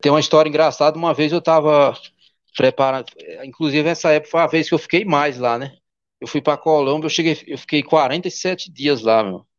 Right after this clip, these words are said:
Então eu já tava daquele jeito, meu. Que realmente na, em altitude, quando você chega lá, a primeira semana é al-, é adaptação, né?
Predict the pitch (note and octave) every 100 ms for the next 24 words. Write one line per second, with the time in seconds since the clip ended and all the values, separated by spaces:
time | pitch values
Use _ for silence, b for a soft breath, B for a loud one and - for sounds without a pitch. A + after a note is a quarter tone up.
0 | _ _ A#2 A#2+ - C3 D3 E3 F3+ F3
1 | D3 D3 - D3 C#3+ D3+ - F3 D3 C3
2 | B2 B2+ B2 F2+ - - - B2 D3+ D3+
3 | D3+ F3 E3+ E3+ E3 D3+ F3 F3 D#3+ -
4 | D3+ D#3+ D3+ C#3 D#3 D#3 D#3 D#3 - D3
5 | C3+ D#3+ F3+ F3+ E3 D#3+ - F#2+ A#2+ A#2
6 | A2+ A2+ C3 C3 - D3+ - B2+ A#2 C3